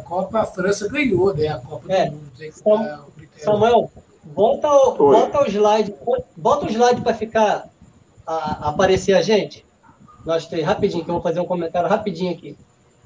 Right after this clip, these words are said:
Speaker 2: Bota o, isso.
Speaker 3: Oi, aqui, aqui.
Speaker 2: Não, é esse aí, esse aí, esse aí, esse aí. Então, olha só. Eu falei isso no resumo, vou repetir, porque o Arthur, de repente, não viu.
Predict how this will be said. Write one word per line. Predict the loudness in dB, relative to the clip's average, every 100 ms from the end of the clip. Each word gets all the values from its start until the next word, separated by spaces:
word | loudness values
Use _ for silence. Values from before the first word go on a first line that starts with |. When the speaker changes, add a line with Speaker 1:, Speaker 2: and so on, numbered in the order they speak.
| -20 -20 _ _ _ _
Speaker 2:
Bota | 0 0
o, | -2 -6
isso. | -4 -4 -6 -16 _ -20 -20 _ -20 _ -6
Speaker 3:
Oi, | 0 2
aqui, | 2 -4
aqui. | -12 -14 -16 -16 -16 -18 -4
Speaker 2:
Não, | 0 2
é | 4 8
esse | 8 8
aí, | 8 10 8
esse | 8 6
aí, | 4 6
esse | 2 4
aí, | 0 0
esse | -4 -4 -4
aí. | -4 -6
Então, | -8 -4 -2
olha | 0 -2
só. | -2 -2 -4 -10 _ -18 2
Eu | 4 6
falei | 6 6
isso | 6 2
no |
resumo, | 4 4 4 0
vou | 0
repetir, | 0 -2 -6 -10
porque | -8 0
o |
Arthur, | 0 0
de | -2
repente, | -2 0 -2
não | 0 -2
viu. | -2 -6